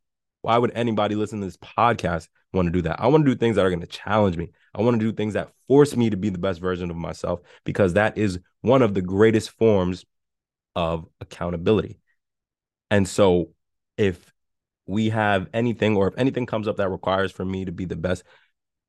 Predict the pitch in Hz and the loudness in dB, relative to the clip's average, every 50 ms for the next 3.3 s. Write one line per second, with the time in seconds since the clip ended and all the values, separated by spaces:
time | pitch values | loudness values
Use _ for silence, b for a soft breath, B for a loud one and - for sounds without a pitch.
0 | _ - 110 117 107 95 98 95 92 90 87 - 87 92 87 - 95 92 92 92 | _ 2 4 4 4 4 2 2 2 2 2 2 0 0 0 0 -4 -2 -2 -4
1 | - 92 90 90 92 - 92 90 90 85 - - 87 87 90 - - - 95 90 | -4 -4 -6 -6 -6 -6 -4 -2 -2 -4 -4 -8 -8 -8 -10 -10 -6 -4 -2 -2
2 | 87 - - 92 90 90 92 _ _ _ _ _ _ _ - 95 90 90 87 80 | -2 -4 -6 -6 -4 -4 -6 _ _ _ _ _ _ _ -2 2 4 4 4 2
3 | - - 92 87 80 - | 2 0 0 0 0 -2